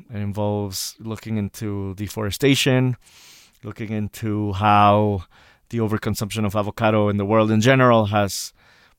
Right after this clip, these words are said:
put the monarch butterfly in danger. But it's mostly looking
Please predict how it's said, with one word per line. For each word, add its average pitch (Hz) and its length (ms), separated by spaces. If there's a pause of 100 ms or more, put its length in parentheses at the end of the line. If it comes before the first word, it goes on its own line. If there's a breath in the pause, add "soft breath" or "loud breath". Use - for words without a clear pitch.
put 107 200
the 110 80
monarch 110 420
butterfly 107 420
in 104 240
danger. 131 580 (440)
But 147 160
it's 135 140
mostly 156 540
looking 131 480